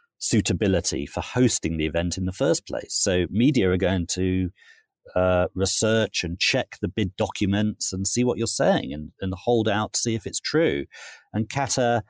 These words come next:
has obviously found that difficult in, in light of a very investigative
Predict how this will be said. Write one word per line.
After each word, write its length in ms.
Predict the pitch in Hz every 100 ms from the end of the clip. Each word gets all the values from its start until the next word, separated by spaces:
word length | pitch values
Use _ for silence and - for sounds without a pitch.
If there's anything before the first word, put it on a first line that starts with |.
| _ _
has 100 | 117
obviously 260 | 120 117 117
found 260 | 131 117
that 160 | 117 107
difficult 580 | 127 - 95 82 87 98
in, 220 | 101 104
in 100 | 104
light 300 | 107 110 107
of 60 | 104
a 60 | 101
very 280 | 110 107
investigative 800 | 107 101 104 - 98 101 - 104